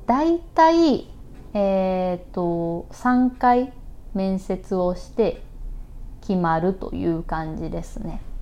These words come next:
ただ、その、就職活動の本とか、テクニッ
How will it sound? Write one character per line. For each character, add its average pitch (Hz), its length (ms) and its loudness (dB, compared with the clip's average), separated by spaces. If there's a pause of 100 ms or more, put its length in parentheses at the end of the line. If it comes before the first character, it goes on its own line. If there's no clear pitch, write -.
(1700)
た 226 140 4
だ、 190 360 8 (300)
そ 196 220 -2
の、 180 320 -2 (680)
就 269 380 2
職 277 380 0
活 269 520 0
動 165 280 2
の 160 160 -4
本 208 360 4
と - 180 -6
か、 - 380 -2 (880)
テ 240 120 2
ク 208 180 6
ニ 165 120 4
ッ 160 40 -6